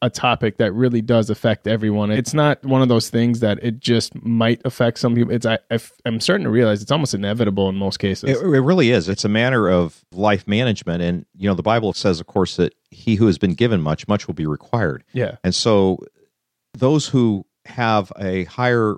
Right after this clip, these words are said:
Speaker 2: degree of responsibility inside of an organization have a lot of burden upon them.
Speaker 1: Mm-hmm.
Speaker 2: And, and it's even more incumbent on them to make sure that they have the structure in their lives in order to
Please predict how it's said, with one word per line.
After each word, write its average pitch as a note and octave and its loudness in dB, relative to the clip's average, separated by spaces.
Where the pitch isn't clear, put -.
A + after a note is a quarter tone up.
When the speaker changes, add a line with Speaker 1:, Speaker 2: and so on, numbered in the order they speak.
Speaker 2:
degree A2 0
of F#2+ 2
responsibility G2+ 0
inside F#2+ -2
of F2 -4
an F2 -2
organization E2+ -2
have A#2+ 0
a G#2+ 0
lot G#2+ 2
of D#2 -8
burden F#2+ -2
upon A2 -4
them. B1+ -12
Speaker 1:
Mm-hmm. G#2 -12
Speaker 2:
And, F#2+ 0
and G2+ 0
it's G#2+ 0
even A#2 0
more A2+ 2
incumbent F#2 -2
on D#2 -2
them C2+ -8
to G#2 -2
make G2+ 2
sure G2 0
that F2 -4
they F#2+ 2
have F#2 -2
the E2 -2
structure - -4
in E2+ -4
their E2+ -2
lives D#2 0
in E2 -10
order D#2+ 0
to D2 0